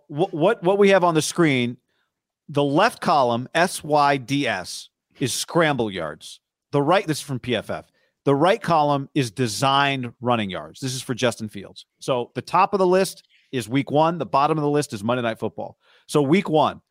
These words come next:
twenty-eight scramble yards, no design run yards. Week two, eleven and nine. Week three, forty-two scramble yards, four design run yards. Week four, fifty-two scramble yards, no design run yards.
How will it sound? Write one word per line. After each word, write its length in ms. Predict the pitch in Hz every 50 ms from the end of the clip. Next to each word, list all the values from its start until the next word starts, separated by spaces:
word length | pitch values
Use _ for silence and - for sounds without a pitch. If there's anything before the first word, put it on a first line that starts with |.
| _ _ -
twenty-eight 420 | - 165 185 196 208 202 196 185
scramble 380 | - - 185 185 185 170 185 180
yards, 340 | 170 170 165 165 160 - -
no 180 | 135 139 139
design 380 | 135 120 117 110 117 110 107 104
run 220 | 101 98 95 87
yards. 320 | 87 82 80 80 - - _ _
Week 220 | - 131 156 156 160
two, 380 | - 202 196 190 185 190 190 185 _ _ _ _ _
eleven 500 | - 139 143 170 185 180 180 185 180 170 - -
and 100 | 127 120
nine. 360 | 117 104 92 78 73 73 82 _ _ _ _ -
Week 180 | 139 165 160
three, 420 | - - 170 180 165 131 104 - _ _ _
forty-two 720 | - - - 202 196 214 240 262 269 226 - 233 233 214
scramble 460 | - - - 202 190 190 170 160 147
yards, 420 | 131 120 113 113 117 123 - - _ _ _ _ _
four 240 | - 175 180 180
design 400 | 175 165 156 135 151 147 139 131
run 180 | 127 123 117 107
yards. 320 | 101 85 76 80 - - _ _ _ _ _ _ _
Week 200 | - 175 180 165
four, 540 | - - - 247 220 165 202 139 101 82 - _ _ _ _ _ - - - - - - -
fifty-two 720 | 302 370 392 - - - 294 262 208 - - 254 226 185
scramble 400 | - - 202 175 165 151 143 147
yards, 440 | 135 135 131 131 131 135 127 - - -
no 360 | 143 156 196 233 240 247 240
design 460 | 196 202 165 147 175 165 156 147 143
run 220 | 139 135 123 113
yards. 360 | 107 101 92 85 85 92 _